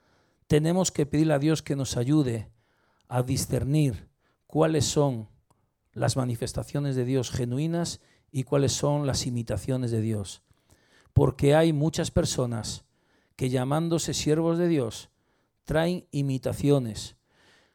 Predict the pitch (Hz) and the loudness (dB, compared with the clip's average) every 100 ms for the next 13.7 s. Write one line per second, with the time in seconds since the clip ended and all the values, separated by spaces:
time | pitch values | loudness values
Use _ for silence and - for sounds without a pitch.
0 | _ - 131 - 175 196 202 160 160 160 | _ -6 -4 -2 0 0 0 -2 0 0
1 | - 135 - 160 165 - 143 139 147 156 | 0 0 0 0 -2 -4 -6 -2 -2 -2
2 | 139 131 147 - 139 123 147 135 131 123 | -2 -2 -2 -2 -4 -4 -4 -2 -4 -4
3 | 117 135 120 113 104 - _ _ - 147 | -4 -4 -4 -6 -8 -12 _ _ -4 0
4 | 160 165 - - 131 156 160 156 147 147 | 2 0 0 -6 -2 -2 0 2 2 2
5 | 139 165 156 175 170 156 165 151 143 - | 0 0 2 2 2 0 0 0 -2 -4
6 | 143 156 160 156 151 147 139 - 139 135 | -2 0 2 2 0 0 0 2 2 2
7 | 147 - 139 131 135 156 156 147 143 135 | 2 2 0 0 0 2 2 2 0 2
8 | 143 143 139 131 131 143 151 - 143 143 | 4 4 2 0 0 2 0 0 -2 -2
9 | _ _ _ _ _ _ _ _ - 127 | _ _ _ _ _ _ _ _ -2 4
10 | 139 143 139 139 139 135 135 120 135 147 | 6 6 6 8 8 8 8 6 4 4
11 | 175 170 170 156 - 127 131 - 147 151 | 2 4 4 4 0 -2 0 2 4 4
12 | 143 - 170 170 151 139 - - 131 131 | 2 2 2 4 4 2 0 -4 -2 -2
13 | - 123 - 170 175 170 | 0 0 4 6 6 4